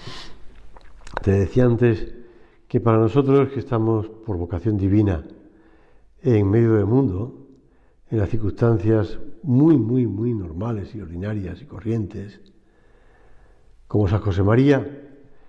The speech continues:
que en cierta ocasión iba recorriendo las calles de la ciudad de Londres, y no me refiero al lugar donde trabajaba, trabajaba su, su padre, ¿m?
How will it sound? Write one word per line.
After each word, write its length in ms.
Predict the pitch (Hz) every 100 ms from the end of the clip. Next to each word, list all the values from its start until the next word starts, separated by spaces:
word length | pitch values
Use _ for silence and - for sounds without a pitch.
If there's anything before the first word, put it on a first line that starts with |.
| -
que 160 | - 107
en 60 | 104
cierta 240 | 127 135
ocasión 640 | 120 120 139 139 131 143 -
iba 260 | 143 120 117
recorriendo 600 | 117 104 101 123 113 113
las 180 | 104 -
calles 720 | - 143 135 127 165 - - - _ _ _ _ _ _ _ _ _ _ _ _ _ -
de 240 | 123 107
la 160 | 110 104
ciudad 320 | - 110 120
de 80 | 117
Londres, 640 | 117 120 101 82 69 - - - - - _ _ _ _ _ - - - - - - - - -
y 80 | 120
no 100 | 98
me 120 | 101
refiero 500 | 101 - 117 101 - -
al 80 | 113
lugar 400 | 104 104 110 107
donde 180 | 107 98
trabajaba, 840 | 95 90 - 110 104 95 - - - - - - - - - -
trabajaba 580 | 113 98 90 92 95 95
su, 600 | - 104 92 110 - - -
su 260 | - 123
padre, 400 | 117 139 160 90 - - - _ -
¿m? 240 | 90 113